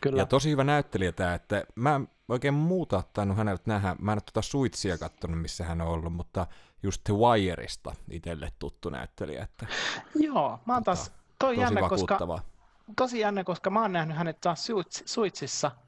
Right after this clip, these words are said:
Speaker 1: Hänhän esitti
Speaker 2: Okei.
Speaker 1: siinä, tota,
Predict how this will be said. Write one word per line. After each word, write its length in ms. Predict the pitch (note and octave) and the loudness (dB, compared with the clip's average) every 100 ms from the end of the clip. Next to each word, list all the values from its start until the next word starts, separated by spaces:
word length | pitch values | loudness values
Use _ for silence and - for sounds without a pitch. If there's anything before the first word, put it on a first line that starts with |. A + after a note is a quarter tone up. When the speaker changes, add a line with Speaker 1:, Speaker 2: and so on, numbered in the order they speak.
| - - - - - | -20 -20 -18 -18 -2
Speaker 1:
Hänhän 380 | F#3 F#3 F3 | 0 2 2
esitti 360 | E3+ E3+ F3 E3 - | 0 0 -4 -6 4
Speaker 2:
Okei. 160 | F#3 F#3 | 6 6
Speaker 1:
siinä, 380 | G#2 D#3+ D3 - _ - | 4 2 0 -6 _ -2
tota, 520 | D#3 - D3+ D3+ | -2 2 2 2